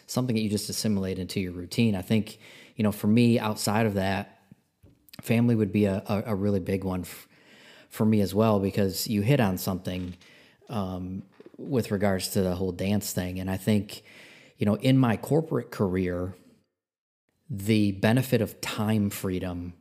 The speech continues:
was not there. And had I stayed in that career, I wouldn't have enjoyed, you know, seeing my, my oldest daughter move through her dancing in the way that I was able to. And it, I certainly wouldn't be able to,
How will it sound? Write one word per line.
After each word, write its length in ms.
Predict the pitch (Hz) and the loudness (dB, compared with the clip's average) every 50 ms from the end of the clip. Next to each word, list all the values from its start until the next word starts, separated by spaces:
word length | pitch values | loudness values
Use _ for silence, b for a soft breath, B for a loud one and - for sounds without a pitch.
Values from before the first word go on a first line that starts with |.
| _ _ _ _ _ | _ _ _ _ _
was 300 | - 104 104 101 92 95 | -2 0 0 0 2 0
not 400 | 95 95 98 101 95 95 - - | -2 0 0 -2 -2 -4 -8 -8
there. 360 | - 95 85 71 - - - - _ _ _ _ _ _ _ _ _ _ _ _ - | -6 -6 -6 -6 -8 -14 -20 -20 _ _ _ _ _ _ _ _ _ _ _ _ -4
And 380 | 117 104 104 104 98 98 95 | -2 0 0 0 0 -2 -2
had 240 | 90 87 - 113 107 | -4 -2 0 0 0
I 120 | 104 98 95 | 0 -2 -2
stayed 460 | - - - - 123 120 123 120 123 | -4 -4 -2 0 2 2 4 2 0
in 320 | - - - 120 131 127 | -2 -2 0 2 2 2
that 220 | 113 95 92 - - | 2 0 -2 -6 -10
career, 640 | - - 98 92 90 90 87 87 87 87 87 87 b b b b b b b b b b b _ _ _ _ _ _ _ _ _ - | -8 -6 -6 -4 -4 -4 -4 -4 -4 -6 -8 -12 b b b b b b b b b b b _ _ _ _ _ _ _ _ _ -2
I 140 | 107 113 113 | 0 2 2
wouldn't 360 | 107 110 123 127 127 - - | 4 4 2 2 2 0 0
have 180 | 98 110 104 | -2 -2 0
enjoyed, 960 | 104 101 101 98 95 95 95 104 104 104 107 104 104 101 98 98 95 98 95 - B B B B B B B B B B B B | 0 0 0 -2 -4 -4 -2 0 0 2 2 2 2 2 0 0 -2 -4 -8 -10 B B B B B B B B B B B B
you 80 | - 120 | -2 0
know, 120 | 107 98 | 0 2
seeing 360 | 98 - - 123 120 110 107 107 | 2 2 2 2 2 4 4 2
my, 300 | 101 98 98 95 98 - - | 2 2 0 -2 -4 -6 -6
my 200 | - 104 98 101 | -4 -4 -4 -4
oldest 420 | - - 113 117 113 104 - - - | -4 -2 -2 0 0 -2 -2 -2 -2
daughter 560 | 107 98 95 95 95 92 95 92 92 92 92 - | -2 -2 -2 -2 -4 -4 -4 -4 -6 -8 -8 -6
move 420 | - 95 98 104 110 110 107 104 - | -4 -2 0 2 2 2 0 -2 -4
through 380 | - - - 104 104 98 92 | -8 -6 -4 -2 -2 -2 -2
her 600 | 95 92 - 110 107 107 107 107 104 98 98 95 - - - 107 | -6 -4 -2 0 0 2 2 2 0 -2 -2 -6 -10 -14 -16 -6
dancing 680 | 98 107 95 95 92 90 - 95 92 92 90 87 92 - - - | -4 -4 -2 -2 -4 -6 -6 -6 -6 -6 -6 -8 -10 -14 -8 -4
in 120 | 110 104 | -2 0
the 80 | 101 92 | 0 0
way 240 | 95 107 110 110 | 2 2 2 2
that 120 | 104 104 95 | 2 0 0
I 100 | 95 95 | -2 -4
was 200 | 92 95 92 101 | -4 -4 -4 -4
able 220 | 95 95 92 95 - | -4 -4 -4 -6 -6
to. 340 | - 104 98 95 95 101 - - | -4 -4 -4 -2 -4 -6 -8 -6
And 140 | - 104 104 | -4 -2 -2
it, 220 | 107 110 - - - | -2 -2 -6 -10 -10
I 120 | 104 101 | -10 -8
certainly 400 | 95 - - 123 131 123 120 110 | -6 -2 -2 -2 -2 0 0 -2
wouldn't 240 | 101 101 104 104 107 | 0 0 0 -2 -2
be 100 | - - | -4 -4
able 200 | 98 95 90 95 | -6 -6 -6 -10
to, 200 | - - 104 92 | -8 -8 -8 -6